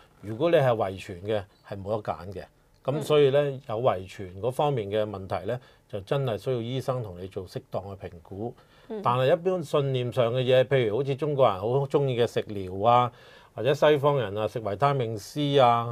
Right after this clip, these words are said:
Speaker 2: 噉呢啲噉樣咧，係生活上嘅習慣咧，
Speaker 1: 嗯。
Speaker 2: 就係每一個人佢自己嘅信念，佢要長期去推行嘅。噉對自己覺得個健康咧係有預防嘅作用咧，噉亦都不妨可以去做。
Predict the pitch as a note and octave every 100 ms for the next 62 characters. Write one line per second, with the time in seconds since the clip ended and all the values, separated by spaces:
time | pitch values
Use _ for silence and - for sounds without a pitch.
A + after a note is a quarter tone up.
0 | A2+ D3+ G#3 G#3+ A3 F#3 D#3+ F3+ F#3 F3+
1 | B2 - F3 E3+ B2+ G2+ B2 A2 A#2 A#2
2 | G2+ A#2+ A#2 B2+ C#3+ - - C3 B2+ G#2+
3 | A2 G#2+ G2+ - A#2+ C3+ F3 D3+ C3 G#2+
4 | F2 - _ _ _ - B2+ A2 A#2+ C#3
5 | - A2 A2 G2+ F#2 - _ _ - A#2+
6 | A2+ C#3 _ - C3 - A2+ F#2 G2+ G#2+
7 | A#2+ C#3+ A#2+ E2 F#2 F#2 _ _ C3+ D3
8 | C#3 A#2+ A#2+ C#3+ C#3+ - B2 G#2+ C3+ A#2
9 | _ B2+ G#2+ - G2+ A2+ C3 C#3 B2+ G#2
10 | G2+ G#2+ G#2+ G#2 G2 E2+ F#2 G#2+ A2+ F#2+
11 | A#2 A#2+ - _ C3 C#3+ D3 A2+ - C3
12 | C#3+ C#3 F#2+ D2+ G2 A2+ G2+ G2 F2+ F2+